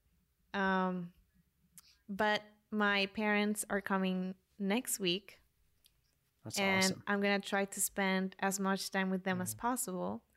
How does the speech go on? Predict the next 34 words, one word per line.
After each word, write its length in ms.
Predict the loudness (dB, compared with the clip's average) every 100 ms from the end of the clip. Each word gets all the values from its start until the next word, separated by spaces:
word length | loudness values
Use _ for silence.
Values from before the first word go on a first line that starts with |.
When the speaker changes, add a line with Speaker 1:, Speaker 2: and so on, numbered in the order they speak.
| _ _ _ _
Speaker 1:
So 260 | -2 0 2
in 180 | 2 2
the 120 | 2
subject 460 | 0 -2 0 0 0
of 120 | -4
flexibility, 1160 | -6 -2 0 0 -2 0 2 4 2 0 -6 -10 -18 _ _ _
yes, 480 | -2 0 0 -4 -6
I 140 | -2 0
wanted 300 | 2 0 -4
to 80 | -8
finish 420 | -6 -6 -6 -8 -6
before 360 | -8 -4 -6
twenty 300 | -4 -4 -4
twenty 360 | -4 -6 -6 -8 _ -6
ended, 500 | -4 -2 -4 -4 -10 _ _ _ _ _ _ -12
but 460 | 0 2 0 -4 -20 _ _ -4
no, 440 | 0 2 0 -4 _
I'm 240 | -2 2 2
not 180 | 2
gonna 200 | 2 2
die 420 | 2 2 2 0 -2
if 160 | -6 -4
I 60 | -4
don't, 500 | 0 -2 -4 -10 -14 _ _ _
'cause 320 | -6 -4 -4 -4
I 140 | -2
Speaker 2:
Right. 60 | 0
Speaker 1:
can 140 | 0 0
still 240 | 0 0
do 180 | 0 -2
it 80 | -2
in 160 | 0
January. 600 | 0 0 0 -2 0 0 -2
<laughs> 140 | -12